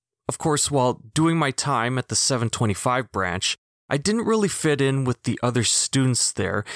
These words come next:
even though I've been sharing a lot of my work with sound engineers and other worship musicians in the church. I did meet a few friends there that were outside of the program, and we used to be super tight for years. We went to Bible studies together,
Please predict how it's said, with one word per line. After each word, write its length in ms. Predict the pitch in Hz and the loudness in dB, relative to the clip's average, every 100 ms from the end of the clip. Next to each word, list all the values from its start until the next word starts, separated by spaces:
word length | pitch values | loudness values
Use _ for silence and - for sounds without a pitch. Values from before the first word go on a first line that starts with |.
| - - | -10 -4
even 220 | 131 131 | 0 2
though 80 | 127 | 2
I've 100 | 117 | 0
been 100 | 120 | 0
sharing 400 | - - 151 143 | 0 2 2 2
a 60 | |
lot 220 | 131 123 | 2 0
of 80 | 123 | 0
my 160 | 120 113 | 0 0
work 340 | 107 120 - | 0 0 0
with 120 | 113 | -2
sound 440 | - - 131 123 120 | 0 0 0 0 0
engineers 640 | 107 - 104 101 101 - - - | 0 0 2 2 0 -2 -6 -6
and 160 | - 113 | -4 -2
other 200 | 139 143 | -2 0
worship 380 | 110 113 - - | 0 0 0 0
musicians 680 | 117 104 120 107 - 120 101 | 0 0 0 0 0 0 0
in 100 | 101 | 0
the 60 | 95 | -2
church. 560 | - 113 - - - _ _ _ _ | -2 -4 -2 -4 -6 _ _ _ _
I 100 | - | -4
did 260 | 175 196 226 | -2 -2 0
meet 180 | 254 233 | 0 0
a 60 | |
few 240 | 208 185 180 | 0 0 0
friends 440 | - 160 131 - | 0 0 0 0
there 220 | - 120 | 0 0
that 120 | 127 110 | 0 -2
were 200 | 117 120 | -2 -2
outside 420 | 143 - 147 123 | -2 -2 -2 -2
of 80 | 104 | -6
the 60 | |
program, 760 | - - 120 101 98 92 104 143 _ - | -12 -4 -2 -2 -2 -2 -2 -6 _ -4
and 320 | 127 123 120 - | 0 0 -2 -4
we 180 | 151 | 0
used 240 | 196 247 - | 2 0 -2
to 80 | - | -2
be 140 | 180 | -2
super 340 | - 175 - | 0 -2 -2
tight 360 | 147 - 165 156 | -4 -2 -2 -2
for 180 | - 120 | -4 -4
years. 800 | 95 135 185 123 - - - - _ _ - | -4 0 2 2 0 -2 -2 -6 _ _ -6
We 40 | |
went 200 | 131 240 | 0 0
to 100 | - | 0
Bible 400 | 202 147 143 160 | -2 0 2 2
studies 500 | 170 - 190 170 170 | 0 0 0 0 0
together, 600 | - 160 160 156 160 160 | -2 0 0 2 2 0